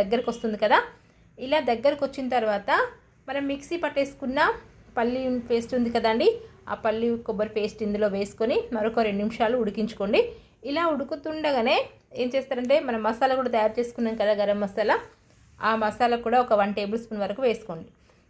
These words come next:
ఈ మనకు హాఫ్ కేజీ మటన్కు ఒక వన్ టేబుల్ స్పూన్ అయితే మసాలా కరెక్ట్గా సరిపోతుంది. ఎక్కువ తక్కువ అనేది కాదండి, కరెక్ట్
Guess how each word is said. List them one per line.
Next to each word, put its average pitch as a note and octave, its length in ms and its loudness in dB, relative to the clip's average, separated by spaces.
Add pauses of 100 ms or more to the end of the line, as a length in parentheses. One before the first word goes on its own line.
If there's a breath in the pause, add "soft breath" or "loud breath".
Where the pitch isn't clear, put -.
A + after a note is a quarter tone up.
(200 soft breath)
ఈ B3+ 40 -4 (200)
మనకు A#3 340 2
హాఫ్ A3+ 220 0
కేజీ B3+ 280 2 (360)
మటన్కు B3 420 0 (500)
ఒక A3+ 180 2
వన్ A3 160 0
టేబుల్ A#3 260 2
స్పూన్ B3 240 0
అయితే B3 140 2 (100)
మసాలా G#3+ 400 0
కరెక్ట్గా A3+ 360 0
సరిపోతుంది. A3 540 0 (240)
ఎక్కువ C#4+ 200 -4 (100)
తక్కువ A#3 220 0
అనేది A#3+ 220 2
కాదండి, G#3+ 360 4 (640 loud breath)
కరెక్ట్ B3 280 -2